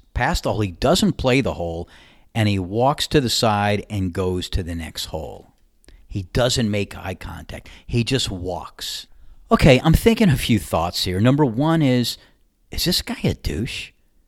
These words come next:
And the other one is, hey, maybe he lives on the course, and this is the quickest way for him to get home because something just happened,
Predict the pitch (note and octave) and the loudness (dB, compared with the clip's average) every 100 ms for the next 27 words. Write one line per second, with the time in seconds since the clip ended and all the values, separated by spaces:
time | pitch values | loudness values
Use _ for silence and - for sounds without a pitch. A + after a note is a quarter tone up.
0 | _ _ - E3+ F3 A3 F#3+ B2+ A2+ A2 | _ _ 0 2 4 4 4 4 2 0
1 | A2+ G#2+ G#2 - - _ - D#3 G#2+ B2 | 0 2 0 -4 -12 _ -6 -2 0 2
2 | F#3+ A#3 G#3 D#3+ G2 G#2 A2 G2 G2 F2+ | 2 0 0 0 0 0 0 0 -4 -4
3 | D#2+ - E2+ E2+ - F#2 E3 - D#3+ A2+ | -8 -10 -10 -8 -6 0 0 0 -2 -4
4 | - G#2+ - G#2 - F#2 F#2+ - - - | -4 -6 -6 -8 -6 -6 -6 -10 -20 -12
5 | G2 A2+ G2 F2+ F#2 F2 F#2 F2+ F2+ - | -8 -4 -6 -6 -10 -8 -8 -6 -8 -14
6 | _ - - F2+ - B2 A#2+ A#2+ G2 G#2+ | _ -6 -4 -4 -2 -2 0 -2 -2 -2
7 | - - F#2+ - D2+ | -4 -4 -4 -6 -12